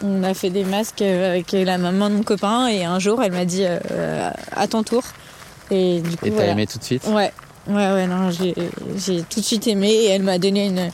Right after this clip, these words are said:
Speaker 1: une machine à coudre en plus, donc, euh.
Speaker 2: Si tu pouvais passer, euh, un dîner avec, euh, une personnalité vivante
Speaker 1: Ouais.
Speaker 2: ou non, qui ce serait avec qui tu prendrais plaisir à discuter, euh,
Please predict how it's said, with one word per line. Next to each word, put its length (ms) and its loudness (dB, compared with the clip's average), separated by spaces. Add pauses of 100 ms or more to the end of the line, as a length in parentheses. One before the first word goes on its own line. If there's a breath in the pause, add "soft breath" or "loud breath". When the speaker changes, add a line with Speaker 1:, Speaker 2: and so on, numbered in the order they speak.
(340 loud breath)
Speaker 1:
une 120 0
machine 340 0
à 80 2
coudre 260 0
en 120 0
plus, 320 -4
donc, 280 -4
euh. 80 -4 (540)
Speaker 2:
Si 220 -4
tu 100 -4
pouvais 180 0
passer, 300 0
euh, 240 2 (300)
un 100 0
dîner 400 2 (500)
avec, 380 -2
euh, 220 2 (500)
une 140 0
personnalité 760 0
vivante 600 0 (600)
Speaker 1:
Ouais. 80 0
Speaker 2:
ou 40 2
non, 180 2 (960)
qui 140 -4
ce 120 -4
serait 200 -4
avec 180 0
qui 100 -14
tu 80 -6
prendrais 280 -2
plaisir 300 -2
à 60 0
discuter, 600 -4
euh, 160 -2